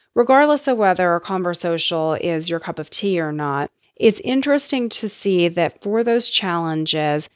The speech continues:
the solutions that were deployed, getting people to go to a private pathway, making sure that you've got the right technology in place so that you can have fancy things like play mode, you can be really efficient,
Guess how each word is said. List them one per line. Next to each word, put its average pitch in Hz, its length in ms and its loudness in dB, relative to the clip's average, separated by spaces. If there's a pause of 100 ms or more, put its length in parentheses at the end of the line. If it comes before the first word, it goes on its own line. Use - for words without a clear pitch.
(140)
the 185 100 -4
solutions 185 800 0
that - 180 2
were 170 200 0
deployed, 151 800 -2
getting 196 280 4
people 208 340 -2
to 190 180 -4
go 160 260 0
to 165 200 -2
a 160 40 0
private 160 480 -2
pathway, 151 680 -2
making 180 360 2
sure 190 260 0
that 165 120 0
you've 165 180 -2
got 156 200 -2
the 160 80 -2
right 175 260 2
technology 165 840 0
in 147 140 -2
place 151 360 0
so 175 140 0
that 160 260 0
you 208 60 2
can 202 160 0
have 165 260 0
fancy 160 440 -2
things 147 340 -2
like - 200 -2
play 190 360 4
mode, 165 420 4 (260)
you 202 120 2
can 185 120 0
be 170 100 2
really 160 260 2
efficient, 175 800 2